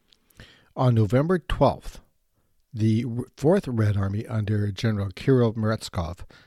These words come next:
supported by the Fifty-second and Fifty-fourth Armies, attacked and pushed the Germans back across the Volkhov River. The Volkhov Front, which was those three armies, the Fourth, Fifty-second, and Fifty-fourth,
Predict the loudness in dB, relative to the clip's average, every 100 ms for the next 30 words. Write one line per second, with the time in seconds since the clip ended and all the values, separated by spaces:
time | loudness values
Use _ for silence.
0 | _ -10 -4 0 0 0 -2 -4 -2 -4
1 | -2 -2 -4 -4 -4 -4 -4 -4 -6 -6
2 | -8 -6 -10 -4 -4 -4 -6 -10 -14 -20
3 | -20 _ -10 -8 -4 -4 -4 -8 -20 -16
4 | -4 0 0 -2 -8 -6 -4 -4 -6 -8
5 | -8 -10 -16 -20 _ -8 -6 -6 -6 -6
6 | -8 -6 -6 -8 -10 -10 -12 -14 -20 _
7 | _ _ -20 -20 _ _ _ -6 0 2
8 | 2 -2 -4 -8 -10 -10 -12 -14 -14 -20
9 | _ -8 -6 -6 -8 -6 -4 -4 -4 -6
10 | -8 -8 -12 -12 -8 -6 -6 -10 -12 -10
11 | -8 -8 -8 -6 -6 -8 -8 -10 -10 -14
12 | -12 -14 -14 -20